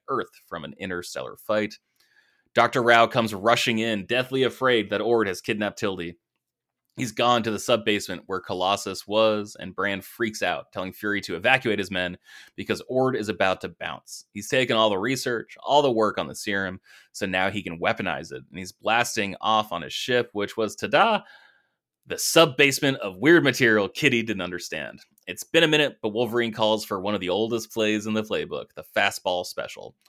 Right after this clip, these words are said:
and Colossus hurls Wolverine as fast and hard as he can at Ord's escaping ship. Ord is being incredibly dickish to Tildy, who's in the ship's cockpit with him, telling her her nightmares will never stop and all the hurt he's about to unleash on Earth for having mutants in the first place.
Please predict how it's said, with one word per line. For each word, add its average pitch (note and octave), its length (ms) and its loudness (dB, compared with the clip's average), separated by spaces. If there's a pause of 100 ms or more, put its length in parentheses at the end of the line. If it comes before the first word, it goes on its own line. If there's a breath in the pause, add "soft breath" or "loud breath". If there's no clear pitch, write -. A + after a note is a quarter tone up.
and F#2+ 140 -12
Colossus G2+ 480 -2
hurls C#3+ 340 0
Wolverine A2 460 0
as D#2+ 140 -8
fast A2+ 360 2
and D2+ 120 -14
hard A2 260 2
as G2+ 60 -6
he G2 80 -6
can F2+ 420 -6 (160)
at - 220 -8
Ord's F2 320 -6
escaping E2+ 500 -10
ship. - 360 -6 (800 loud breath)
Ord B2+ 480 4
is G2 160 -8
being G#2 220 0
incredibly A#2+ 720 2
dickish G#2+ 440 0
to G2+ 60 -4
Tildy, E2+ 440 -8 (760)
who's A2+ 160 -4
in A#2+ 80 0
the B2 60 0
ship's A2 260 0
cockpit G#2+ 400 -2
with E2 140 -8
him, D#2+ 160 -14
telling G#2 300 -2
her G2 260 0
her F#2 100 -4
nightmares A2+ 500 2
will G2 80 -4
never F2 220 -4
stop G#2 380 0
and F2 120 -4
all A2 140 4
the G#2 100 2
hurt A2 300 -2
he's F#2+ 140 -14
about F2+ 220 -2
to G2 80 -8
unleash F#2 280 -8
on F2 100 -6
Earth F#2 240 -6
for F2+ 80 -8
having F2+ 320 -6
mutants G2+ 320 -4
in - 60 -14
the F2 80 -14
first G2+ 260 -4
place. F#2 300 -2